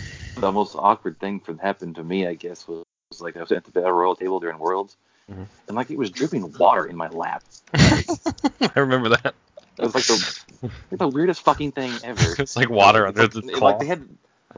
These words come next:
Speaker 1: well, well, they, well, they had those cloths on the table. It's coming from underneath of it. Like, how the fuck is the water get underneath of that?
Speaker 2: <laughs>
Speaker 1: I'm like, like, I don't even, I don't even know what's doing it. And, like, it happened to sit my hand in my lap. I'm like, "It's, I'm,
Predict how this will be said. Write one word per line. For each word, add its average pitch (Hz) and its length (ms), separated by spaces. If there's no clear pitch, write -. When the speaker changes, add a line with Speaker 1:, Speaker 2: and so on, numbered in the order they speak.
Speaker 1:
well, 190 180
well, 202 120
they, 202 100
well, 190 140
they 208 100
had 226 220
those 196 160
cloths 220 380
on 175 60
the 160 60
table. 208 320
It's 185 120
coming 208 240
from 196 160
underneath 247 540
of 226 100
it. 185 80
Like, 180 120
how 320 120
the 277 100
fuck - 440
is 277 80
the 240 80
water 277 320
get 165 140
underneath 196 400
of - 80
that? - 540
Speaker 2:
<laughs> - 40
Speaker 1:
I'm 151 60
like, - 340
like, 202 120
I 175 60
don't 214 100
even, 196 260
I 208 40
don't 254 80
even 214 100
know 214 80
what's 180 100
doing 175 220
it. 160 40
And, 117 100
like, 123 180
it 135 60
happened 139 540
to 120 60
sit 104 200
my 123 100
hand 127 260
in 117 60
my 101 120
lap. 95 260
I'm 110 60
like, 117 200
"It's, - 280
I'm, 110 200